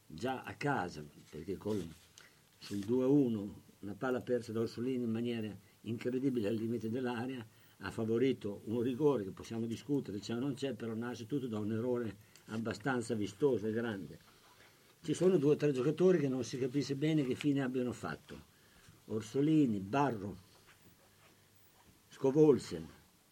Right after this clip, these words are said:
non riescono a confermare quelle che sono le aspettative, le loro qualità tecniche sono assolutamente sparite.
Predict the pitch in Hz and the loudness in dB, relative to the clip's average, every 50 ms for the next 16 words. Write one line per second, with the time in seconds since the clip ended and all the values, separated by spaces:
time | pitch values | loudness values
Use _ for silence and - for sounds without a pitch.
0 | _ _ _ _ _ _ - 107 113 123 131 156 156 - 151 131 123 110 127 127 | _ _ _ _ _ _ -6 -4 0 2 2 2 2 2 0 0 0 0 0 -2
1 | 117 131 139 147 170 175 170 147 123 135 147 147 139 120 110 - 131 151 156 123 | 0 0 2 4 4 4 4 2 2 2 2 2 2 0 -2 -2 -2 -2 0 0
2 | 95 92 90 - - - 92 - - 185 - - 165 143 104 92 82 71 87 90 | -2 -2 -4 -4 -6 -6 -6 -4 -6 -4 0 2 2 2 2 0 -4 -6 -6 -6
3 | 90 90 110 104 101 98 - 104 107 107 - 113 98 - 151 151 143 147 123 107 | -6 -4 -4 -6 -4 -4 -4 -4 -4 -4 -4 -6 -2 0 2 2 2 2 0 -4
4 | 101 98 98 92 - - - _ _ _ _ _ _ _ _ - - 113 107 110 | -6 -8 -10 -12 -16 -20 -20 _ _ _ _ _ _ _ _ -8 -4 -4 -2 -2
5 | 101 101 92 101 92 - - 107 101 92 120 117 135 147 156 147 139 - 110 107 | -2 -4 -6 -6 -8 -8 -8 -8 -6 -2 0 2 4 4 4 2 2 0 -2 -2
6 | 98 90 - - - - _ - - _ _ - - - - - - - - - | -2 -4 -8 -14 -20 -20 _ -20 -20 _ _ -20 -20 -20 -20 -20 -20 -20 -20 -20
7 | - - _ _ _ - - - - - - - - - 147 160 175 151 113 - | -20 -20 _ _ _ -8 -8 -8 -12 -18 -20 -2 2 4 6 6 6 6 4 2
8 | - - - - | -2 -8 -10 -10